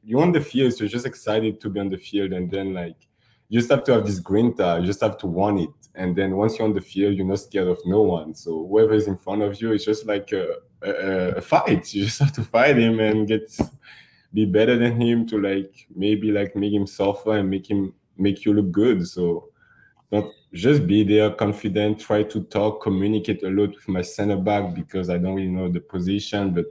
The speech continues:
at the end of the day, it's just about intensity. It's just about what you, like, your mindset, what you can bring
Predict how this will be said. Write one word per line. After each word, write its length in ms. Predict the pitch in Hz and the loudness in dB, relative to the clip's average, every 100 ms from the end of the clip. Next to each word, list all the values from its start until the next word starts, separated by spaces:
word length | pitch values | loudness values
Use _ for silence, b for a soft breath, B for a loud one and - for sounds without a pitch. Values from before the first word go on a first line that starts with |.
| - | -2
at 160 | 98 92 | -2 2
the 100 | 110 | 4
end 80 | |
of 140 | 117 113 | 4 2
the 80 | 95 | 2
day, 420 | 95 101 104 107 b b b b b b | 4 4 2 -2 b b b b b b
it's 140 | 104 92 | 0 2
just 240 | 113 113 | 2 2
about 320 | 95 101 101 | 4 2 2
intensity. 760 | 101 - 104 107 110 101 104 104 | 0 0 0 0 0 0 4 2
It's 100 | 90 | 2
just 200 | 98 110 | -2 -2
about 320 | 95 92 87 98 | 0 -2 -2 -4
what 240 | 90 - | -4 -2
you, 100 | 95 | 0
like, 340 | 90 85 82 _ _ _ _ _ _ - | 2 0 -2 _ _ _ _ _ _ -4
your 160 | 92 | 0
mindset, 800 | 87 95 98 101 104 98 92 - - | 2 2 2 0 0 -2 -2 -10 -20
what 320 | 85 90 - | -6 -4 -4
you 80 | 90 | -8
can 300 | - 92 90 | -4 -2 -2
bring 480 | 76 98 104 104 | 0 2 4 2